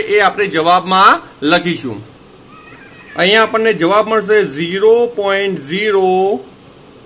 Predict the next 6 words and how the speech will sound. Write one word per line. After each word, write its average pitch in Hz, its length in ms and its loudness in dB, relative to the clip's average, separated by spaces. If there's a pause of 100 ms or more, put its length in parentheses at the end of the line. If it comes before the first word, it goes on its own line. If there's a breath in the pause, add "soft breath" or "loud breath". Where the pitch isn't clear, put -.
(180)
ઓગણીસ. 170 420 0 (400)
તો 190 80 -6 (200)
આમ 233 180 2
આપણે - 320 0
અહીંયા 208 360 0 (220)
ખાંડના 190 540 2